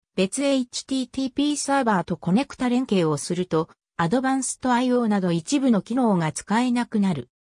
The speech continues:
例えば、Apache エイチティーティーピーサーバーとコネクタモジュールを用いて連携を行う場合、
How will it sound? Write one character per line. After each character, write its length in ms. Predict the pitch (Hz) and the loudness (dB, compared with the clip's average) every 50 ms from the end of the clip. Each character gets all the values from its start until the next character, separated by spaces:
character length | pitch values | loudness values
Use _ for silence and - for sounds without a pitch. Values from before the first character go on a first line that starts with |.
| _ _ _ _ _ | _ _ _ _ _
例 340 | - 214 214 - 311 330 320 | -4 -4 -2 0 2 2 2
え 60 | 269 | 2
ば、 280 | 196 185 170 170 180 - _ _ _ | 2 2 0 0 0 -4 _ _ _
Apache 520 | - 175 170 - 262 269 - _ - 269 277 | 0 0 0 0 0 -2 -2 _ -4 -2 0
エ 80 | 277 | 0
イ 100 | 269 247 | 0 0
チ 180 | - - - - | -2 -6 -10 -8
テ 80 | - 294 | -4 -4
ィ 80 | 285 269 | -4 -4
ー 20 | |
テ 100 | - - | -2 -4
ィ 40 | 269 254 | -4 -4
ー 40 | |
ピ 260 | - - 233 254 277 254 | -4 -2 -2 0 0 -2
ー 20 | |
サ 320 | 208 - - 196 208 233 240 | -2 -2 -2 0 0 2 0
ー 40 | 220 | 0
バ 200 | 233 233 233 240 | 0 0 0 0
ー 20 | - | 0
と 140 | 240 233 - | -2 -4 -2
コ 140 | - 220 | 0 2
ネ 140 | 208 220 269 | 2 2 2
ク 140 | - - - | 0 -6 -6
タ 100 | - 254 | -2 0
モ 160 | 240 226 208 | 0 0 0
ジ 140 | - - 233 | 0 0 0
ュ 100 | 262 247 | 0 2
ー 20 | 202 | 2
ル 140 | 190 170 160 | 2 2 2
を 120 | 151 - - _ _ _ - | 0 -2 -4 _ _ _ -4
用 80 | 175 180 | -2 -2
い 320 | 180 - - 302 294 240 | -2 -2 -2 -2 -2 -2
て 280 | - - 180 180 180 - _ _ _ _ - | -2 -2 -2 -2 -4 -6 _ _ _ _ 0
連 200 | 170 202 254 269 | 0 2 0 0
携 340 | - - 277 269 262 254 | -2 -2 0 0 2 0
を 80 | 240 214 | 0 0
行 120 | - - | 0 0
う 320 | 240 240 254 240 220 214 180 | 0 0 0 0 0 0 0
場 200 | 175 170 170 | 2 2 2
合、 40 | 170 | 2